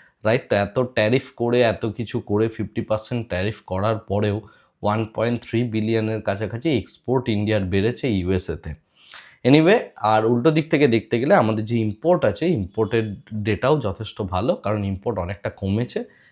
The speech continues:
ছিয়াত্তর বিলিয়নের কাছাকাছি ইম্পোর্ট ছিল লাস্ট মান্থে, এবং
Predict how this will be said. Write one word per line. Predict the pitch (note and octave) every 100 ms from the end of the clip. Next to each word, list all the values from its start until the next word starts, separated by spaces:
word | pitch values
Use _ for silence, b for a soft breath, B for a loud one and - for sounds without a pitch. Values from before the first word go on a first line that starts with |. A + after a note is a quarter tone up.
| b
ছিয়াত্তর | - C#3+ D#3 D#3 D#3+
বিলিয়নের | C3+ B2 B2+ B2 B2
কাছাকাছি | A2 A2 A#2+ A#2 -
ইম্পোর্ট | G#2+ F#2 - G2+ G2
ছিল | - G#2 C#3+ - b b _ -
লাস্ট | G#2 G2 -
মান্থে, | F#2+ F#2 A#3+
এবং | A#3+ G#2+